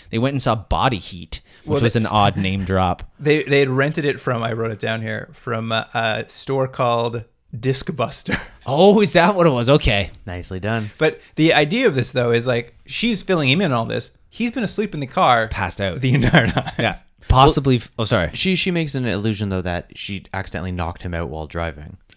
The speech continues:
Speaker 2: Oh, right,
Speaker 1: He was
Speaker 2: right.
Speaker 1: asleep, and she took a turn, and
Speaker 3: Yeah.
Speaker 1: yeah, he's like, "Why is my jaw hurt?" But she, she just gives him a nice little twinge when she's like, "Oh, maybe it was from all the exercise. It was a shock to your system." And this man is,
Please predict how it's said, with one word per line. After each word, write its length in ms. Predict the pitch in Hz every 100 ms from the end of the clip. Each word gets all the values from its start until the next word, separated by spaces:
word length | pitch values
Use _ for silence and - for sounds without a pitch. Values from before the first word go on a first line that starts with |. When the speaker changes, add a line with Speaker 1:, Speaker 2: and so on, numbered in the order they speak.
| 156
Speaker 2:
Oh, 180 | 160 117
right, 300 | 107 113 120
Speaker 1:
He 140 | 139 143
was 160 | 139
Speaker 2:
right. 60 | 123
Speaker 1:
asleep, 320 | - 135 110
and 120 | 107
she 80 | 107
took 200 | 104 120
a 60 | 113
turn, 340 | 117 107 95
and 100 | 92
Speaker 3:
Yeah. 160 | 92 78
Speaker 1:
yeah, 140 | 107
he's 160 | 98 -
like, 80 | 123
"Why 80 | 156
is 100 | 190
my 120 | 131
jaw 260 | 101 117
hurt?" 260 | 139 85 71 - - -
But 100 | 127
she, 400 | - 151 147 _ -
she 340 | - 165 220
just 360 | 180 135 - -
gives 180 | 123
him 60 | 113
a 40 |
nice 240 | 101 117 -
little 120 | 95
twinge 460 | - - 120 131 87
when 140 | 95
she's 180 | 87 87
like, 240 | 85 85 _ _ _ -
"Oh, 120 | 104
maybe 180 | 113 139
it 20 |
was 120 | 156
from 120 | 139
all 100 | 120
the 140 | 104 98
exercise. 600 | 101 - 110 - 92 85
It 60 | 82
was 80 | 87
a 80 | 82
shock 400 | - 117 95 -
to 120 | 95
your 120 | 87
system." 480 | - 107 - 76 - - -
And 100 | 120
this 140 | 151 -
man 220 | 180
is, 100 | 147